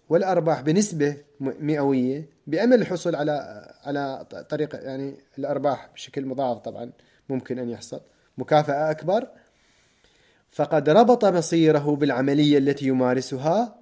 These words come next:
وفقد بذلك الضمان". هنا راح يفقد الضمان. وقد نظم الإسلام الأسلوب الأول اللي هو الأجر بتشريع أحكام الإجارة. الإجارة مختصة بمن؟ بهذا الجانب.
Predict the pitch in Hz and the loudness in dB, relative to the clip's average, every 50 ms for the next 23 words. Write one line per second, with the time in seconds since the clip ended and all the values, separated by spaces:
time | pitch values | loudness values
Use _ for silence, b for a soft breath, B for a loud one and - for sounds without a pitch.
0 | _ - 127 117 - 165 160 147 131 120 120 117 110 123 110 127 147 175 185 190 | _ -10 -10 -6 -4 -6 -4 -2 -4 -2 -2 -2 -2 -2 -4 -2 -4 -4 -4 -6
1 | 208 202 - 233 247 240 b b b b b b b _ 123 117 117 120 120 123 | -6 -6 -6 -8 -8 -8 b b b b b b b _ -10 -6 -4 -2 0 0
2 | 131 135 131 139 - - _ _ _ _ _ _ _ _ _ _ _ _ - 113 | 0 0 -2 -4 -8 -14 _ _ _ _ _ _ _ _ _ _ _ _ -10 -4
3 | 131 127 131 131 117 120 120 - _ - 107 - - _ - - - - _ _ | -2 0 0 0 -2 -4 -14 -16 _ -16 -16 -16 -18 _ -20 -20 -20 -20 _ _
4 | _ _ b b b b b b b b b b b b b b b b b b | _ _ b b b b b b b b b b b b b b b b b b
5 | b b b b b b _ _ _ _ _ _ _ _ _ _ _ _ - 190 | b b b b b b _ _ _ _ _ _ _ _ _ _ _ _ 4 4
6 | 220 220 254 247 254 285 285 262 233 196 190 175 165 160 - 202 220 214 190 170 | 6 6 6 6 8 6 8 6 6 6 6 4 2 -2 0 2 2 4 4 4
7 | 165 160 - - 220 208 175 147 139 147 139 127 123 135 165 202 208 160 147 143 | 2 0 2 0 2 2 4 4 4 4 4 4 2 2 2 0 -2 -4 -4 -2
8 | 135 127 120 113 117 113 135 180 233 - - _ - 143 147 151 - 135 - - | 0 0 0 0 -2 -2 -2 -4 -4 -6 -10 _ -12 -10 -10 -10 -8 -10 -6 0
9 | 185 202 156 - - - - - 160 175 208 240 262 190 156 131 113 131 127 120 | 4 4 4 4 0 -6 0 2 2 4 4 2 2 0 0 -2 -2 -4 -6 -8
10 | 113 107 101 - _ _ _ _ _ _ - 113 120 123 117 139 143 147 143 139 | -10 -12 -14 -18 _ _ _ _ _ _ -16 -12 -10 -2 0 2 2 2 2 0
11 | 143 - 156 160 - 160 156 156 165 165 160 165 - _ _ - - - 113 101 | 0 -2 -2 2 0 2 2 2 2 0 -2 -6 -10 _ _ -14 -10 -10 -10 -10
12 | - - - | -10 -14 -20